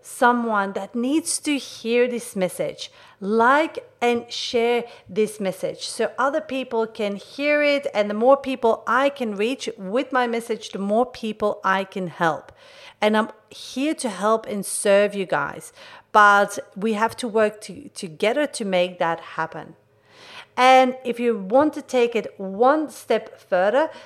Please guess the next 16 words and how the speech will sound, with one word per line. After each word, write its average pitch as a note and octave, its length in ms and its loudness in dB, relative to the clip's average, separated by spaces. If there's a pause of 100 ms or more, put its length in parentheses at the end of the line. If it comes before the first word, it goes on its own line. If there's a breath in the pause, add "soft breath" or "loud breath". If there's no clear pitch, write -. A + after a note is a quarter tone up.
(140 loud breath)
then A3+ 480 2
I B3 140 -2
would D#4+ 180 -2
encourage G#3+ 640 -2
you E3+ 240 -4 (220 loud breath)
to A3+ 260 -4
go B3+ 400 4
to E4 160 -6
my C4 240 4
website G3+ 580 0
and A3+ 160 -4
find D#4 500 -2
out C4+ 320 2
how B3 440 2
we A#3+ 180 -2
can A3 280 -6